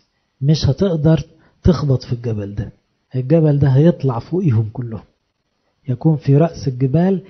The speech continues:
يعني يتميز عن كل ال-، الثقافات الأخرى. ثابتاً كمان، ثابتاً يعني مش هيتهز أبداً. "أبواب الجحيم لن تقوى عليه". ده اللي قاله المسيح لبطرس، قال له: "على هذه الصخرة"، الاعتراف اللي قاله بطرس ده،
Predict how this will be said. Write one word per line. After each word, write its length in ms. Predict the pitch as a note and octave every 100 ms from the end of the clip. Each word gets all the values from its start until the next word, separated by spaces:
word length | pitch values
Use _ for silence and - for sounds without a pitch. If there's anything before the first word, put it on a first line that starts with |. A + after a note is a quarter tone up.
| _ C#3+
يعني 260 | C3 C3
يتميز 640 | C3 C3+ C#3+ G#3+ G3 D3
عن 200 | B2+ C#3
كل 340 | C3 F3 F3 C#3+ - _ _ C#3
ال-، 340 | C3+ - C3+
الثقافات 600 | B2 - - C#3 D#3 C#3
الأخرى. 340 | A#2 A2 - - _ _ - -
ثابتاً 600 | D#3+ D#3+ G#3 G#3 B2+ A2
كمان، 320 | A2+ G2+ G2 - _ _ _ _
ثابتاً 440 | - C3+ E3+ G3 F3+
يعني 200 | D#3+ D#3
مش 160 | C#3+
هيتهز 340 | C#3 D3 C#3+ A2+
أبداً. 400 | G#2+ G2+ A#2+ C#3
"أبواب 480 | C#3 F#3 A3+ A3
الجحيم 600 | F#3+ D3 C#3+ - F#3 C#3+
لن 200 | C3+ B2
تقوى 320 | B2 - - G2
عليه". 200 | G2+ G#2 _ _ _ _ _
ده 80 | C3+
اللي 120 | C3+
قاله 220 | C#3+ D#3+ D3
المسيح 400 | C3+ B2+ D3+ C3+
لبطرس، 560 | C3 D3+ - - - _ _ _ _ _
قال 120 | B2+ B2
له: 80 |
"على 160 | B2+ C3+
هذه 300 | D3+ D#3+ D3+
الصخرة"، 440 | C3 - C#3 A2+
الاعتراف 540 | A2+ A#2+ C3+ D3 D3+ C#3+
اللي 120 | C3+
قاله 180 | D3+ C3+
بطرس 360 | C3+ A#2+ A#2
ده، 200 | A2 G#2+